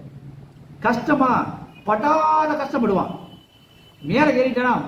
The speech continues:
மலமலமலன்னு மேல ஏறிடுவான். எட்டாம் நம்பர்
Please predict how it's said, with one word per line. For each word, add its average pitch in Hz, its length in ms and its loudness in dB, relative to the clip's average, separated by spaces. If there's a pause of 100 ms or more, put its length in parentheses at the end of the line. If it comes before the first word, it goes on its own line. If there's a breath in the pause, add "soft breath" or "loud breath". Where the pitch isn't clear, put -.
மலமலமலன்னு 320 500 2
மேல 262 160 4
ஏறிடுவான். 185 360 0 (3000)
எட்டாம் 135 260 0
நம்பர் - 200 -4